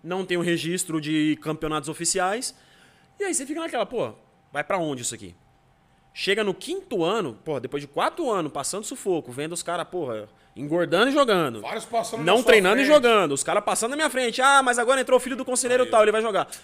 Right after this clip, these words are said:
Speaker 1: Falei, "Porra, mano." Chegou no quinto ano, "Não, mas agora você vai jogar. E a base desse time a gente vai emprestar pra Lemense pra jogar copinha."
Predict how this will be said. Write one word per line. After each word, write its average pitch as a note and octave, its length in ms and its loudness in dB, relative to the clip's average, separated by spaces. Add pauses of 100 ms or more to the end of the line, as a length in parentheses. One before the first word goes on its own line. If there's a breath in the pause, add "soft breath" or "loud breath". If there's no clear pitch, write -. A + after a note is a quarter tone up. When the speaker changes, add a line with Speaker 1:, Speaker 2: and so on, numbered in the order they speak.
Speaker 1:
Falei, C#4 180 -16
"Porra, C3 280 -6
mano." F#2+ 240 -18
Chegou F3 260 -2
no A#3 80 -2
quinto B3+ 260 -8
ano, A#3+ 120 -4
"Não, B3 120 -4
mas A#3+ 200 -2
agora A#3 340 0
você B3 260 0
vai B3 140 -4
jogar. A3+ 260 0
E G#3 40 2
a G3 60 2
base G3+ 220 0
desse G3+ 240 -4
time A#3 280 -8
a - 20 -4
gente F#3 180 -8
vai F#3+ 120 -6
emprestar G#3 340 -4
pra G3+ 100 0
Lemense F#3 400 -2
pra G#3+ 120 -4
jogar G#3 200 0
copinha." F#3+ 460 -4